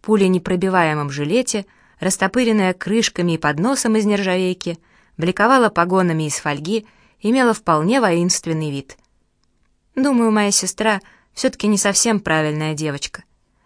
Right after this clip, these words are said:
Я не знаю ни одной другой девятилетней девочки, которая бы дразнила волкодава и ходила в пуленепробиваемом жилете.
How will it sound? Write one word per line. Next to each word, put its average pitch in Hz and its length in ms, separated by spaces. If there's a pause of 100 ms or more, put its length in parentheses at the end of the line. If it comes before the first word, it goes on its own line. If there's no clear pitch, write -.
(120)
Я 180 120
не 185 100
знаю 180 300
ни 165 100
одной 196 340
другой 202 440
девятилетней 160 680
девочки, 190 540 (400)
которая 185 340
бы 175 100
дразнила 175 520
волкодава 156 680 (380)
и 175 80
ходила 175 360
в - 100
пуленепробиваемом 160 1120
жилете. 147 500